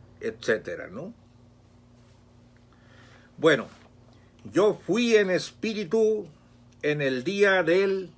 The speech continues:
Señor". El Apocalipsis no es un sueño. El Apocalipsis no es una visión. El Apocalipsis es Juan que viajó al futuro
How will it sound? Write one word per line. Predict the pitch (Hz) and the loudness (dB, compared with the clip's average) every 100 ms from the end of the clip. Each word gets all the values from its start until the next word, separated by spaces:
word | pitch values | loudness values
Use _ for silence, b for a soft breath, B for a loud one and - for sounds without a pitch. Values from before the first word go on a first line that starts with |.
| _ _ _ _ - - - | _ _ _ _ -20 -20 -20
Señor". | - - 160 151 156 101 85 - - - - - | -20 -2 -2 2 0 0 -6 -18 -20 -20 -20 -4
El | 143 | 2
Apocalipsis | 151 143 151 147 143 202 175 202 | 2 2 0 2 2 2 -2 -4
no | 185 | -2
es | 175 | -2
un | 170 151 | -4 -8
sueño. | - 202 233 139 87 - - _ _ _ - - - | -2 0 0 -4 -12 -18 -20 _ _ _ -20 -20 -10
El | 147 147 | -2 2
Apocalipsis | 147 151 147 143 151 170 196 165 | 2 0 0 2 2 0 -2 2
no | 170 | 2
es | 165 | 2
una | 165 170 160 | 0 0 0
visión. | 139 135 117 - 170 196 202 151 117 85 - _ - - - _ - - - b b b b b b b b b b - | -2 -6 -8 0 4 4 4 0 -8 -16 -20 _ -20 -20 -20 _ -20 -20 -20 b b b b b b b b b b -14
El | - 131 | -6 -4
Apocalipsis | 135 131 135 175 170 190 156 - - - - - - - - - - - - - | -4 0 2 2 0 -6 -8 -16 -20 -20 -20 -20 -20 -20 -20 -20 -20 -20 -20 -10
es | 143 160 165 - | -2 -2 -2 -10
Juan | - 165 196 220 220 226 196 - - - - - | -4 4 6 4 0 -8 -14 -20 -20 -20 -20 -4
que | 139 | -2
viajó | 135 139 - 185 | 0 -2 0 4
al | 226 214 | 4 4
futuro | 202 170 208 196 196 190 | -2 -2 0 2 2 0